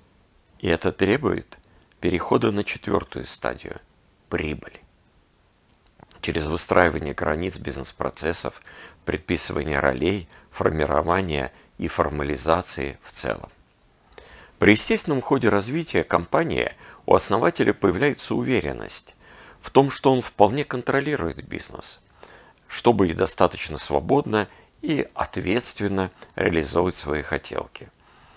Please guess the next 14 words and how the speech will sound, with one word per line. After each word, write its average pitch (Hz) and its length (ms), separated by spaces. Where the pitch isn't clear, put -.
Но 101 360
очевидная 107 600
жизнеспособность 87 960
бизнеса - 600
диалектически 98 800
подводит 92 500
основателя 90 580
к - 140
осознанию 104 720
возможности 104 720
его 95 320
потери - 800
или 110 160
прекращения, - 1040